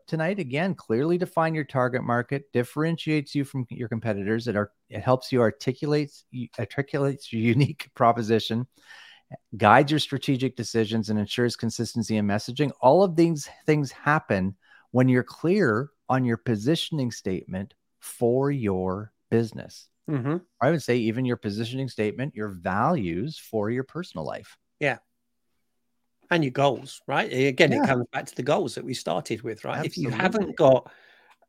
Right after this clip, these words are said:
Speaker 2: a clear position on, on what your goal is, I almost guarantee you won't hit it.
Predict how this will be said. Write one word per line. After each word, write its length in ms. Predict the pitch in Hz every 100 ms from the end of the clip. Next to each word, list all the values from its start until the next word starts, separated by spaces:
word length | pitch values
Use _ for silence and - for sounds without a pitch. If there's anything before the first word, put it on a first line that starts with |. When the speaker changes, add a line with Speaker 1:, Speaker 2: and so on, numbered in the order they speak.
| -
Speaker 2:
a 80 | 117
clear 400 | - 160 151 127
position 800 | 135 127 160 - 131 120 127 - _
on, 320 | 131 127 120 - -
on 200 | 131 127
what 180 | 151
your 120 | 131 117
goal 340 | 123 120 135
is, 340 | 196 247 - - _ _ _ _ _ _ -
I 80 | 156
almost 400 | 190 190 160 -
guarantee 400 | 175 143 117 160
you 180 | 123 120
won't 220 | 131 -
hit 220 | 147 -
it. 120 | -